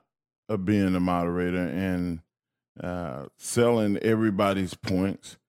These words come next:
Orange Cassidy came out the recipient of a good rub from Chris, talking for the first time, being passionate, taking an ass whooping that, uh,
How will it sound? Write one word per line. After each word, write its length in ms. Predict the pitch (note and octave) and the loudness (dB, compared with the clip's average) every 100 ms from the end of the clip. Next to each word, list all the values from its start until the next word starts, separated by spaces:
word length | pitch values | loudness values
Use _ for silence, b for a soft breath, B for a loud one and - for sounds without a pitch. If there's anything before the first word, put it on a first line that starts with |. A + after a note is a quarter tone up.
| _ _ _ | _ _ _
Orange 340 | - E3 F3 | -2 0 0
Cassidy 640 | - D3 C3+ C3 B2 A#2+ A2+ | 2 4 4 2 2 2 2
came 380 | - B2 A#2 A2 | 2 2 4 4
out 320 | G2 F#2+ - _ _ _ _ _ _ _ _ _ _ _ _ _ - | 2 0 -4 _ _ _ _ _ _ _ _ _ _ _ _ _ 0
the 160 | A2+ | 2
recipient 880 | G2+ G2+ - C#3 C3+ A2+ G#2+ G2 F#2 | 2 -2 -2 0 0 0 2 2 0
of 540 | G2 G2+ F#2+ F2+ E2+ E2 _ _ _ _ _ _ _ _ _ _ _ _ - | 0 2 2 0 -4 -14 _ _ _ _ _ _ _ _ _ _ _ _ -2
a 80 | |
good 280 | G2 E2+ C3 | 0 4 4
rub 460 | G#2 G#2+ A2+ A2+ F#2 | 4 6 6 4 2
from 220 | F#2+ F#2 | -4 -6
Chris, 540 | F2 B2 B2+ C3 - C3+ _ _ _ _ _ _ _ _ _ - - | -4 2 2 0 -6 -20 _ _ _ _ _ _ _ _ _ -18 0
talking 420 | B2 B2 B2+ B2 | 4 4 2 0
for 140 | B2 | 2
the 100 | B2 | 0
first 380 | A#2 B2+ B2 A2+ | 2 2 2 0
time, 400 | - B2 B2+ A#2 | 0 2 2 2
being 260 | G2 B2+ A#2+ | 4 4 4
passionate, 680 | - G#2+ A#2 A#2 B2 A#2+ | 2 0 0 0 -2 -2
taking 220 | - C3+ C3 | 0 2 4
an 100 | A2+ | 2
ass 360 | A2+ A#2+ A2 | 2 0 0
whooping 360 | B2 A#2+ A#2+ A2+ | -2 0 2 4
that, 260 | A2 F#2+ - _ _ _ _ _ _ _ _ _ _ _ _ | 4 2 -2 _ _ _ _ _ _ _ _ _ _ _ _
uh, 460 | A2 G2+ F#2+ F2+ | -2 0 0 -2